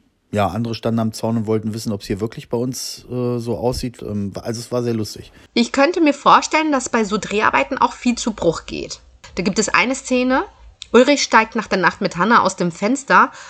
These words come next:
Speaker 2: und das nicht ganz ohne Folgen für euren Garten, oder?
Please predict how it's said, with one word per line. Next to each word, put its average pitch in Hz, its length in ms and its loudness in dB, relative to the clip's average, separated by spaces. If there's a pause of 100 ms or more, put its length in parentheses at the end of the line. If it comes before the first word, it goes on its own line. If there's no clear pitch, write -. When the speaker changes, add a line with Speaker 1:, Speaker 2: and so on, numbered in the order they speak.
(220)
Speaker 2:
und 202 220 -2
das 277 220 2
nicht 285 320 -4
ganz 330 460 2
ohne 294 240 2
Folgen 277 400 2
für - 140 -2
euren 240 260 0
Garten, 285 360 2
oder? 185 340 0